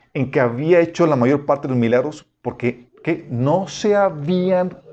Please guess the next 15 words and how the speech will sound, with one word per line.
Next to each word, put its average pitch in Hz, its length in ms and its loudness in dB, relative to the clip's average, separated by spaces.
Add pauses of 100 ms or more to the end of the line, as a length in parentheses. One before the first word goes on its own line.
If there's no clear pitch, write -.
arrepentido". 220 880 2 (1800)
Fíjate, 233 240 0
si 247 140 2
tú 214 260 4
y 202 60 4
yo 208 180 4
pidiéramos 208 480 2
las 175 100 2
credenciales 170 440 2
de 180 80 4
Jesús 160 180 -2
en 165 100 4
base 180 320 2
a 160 80 2
los, 151 340 -2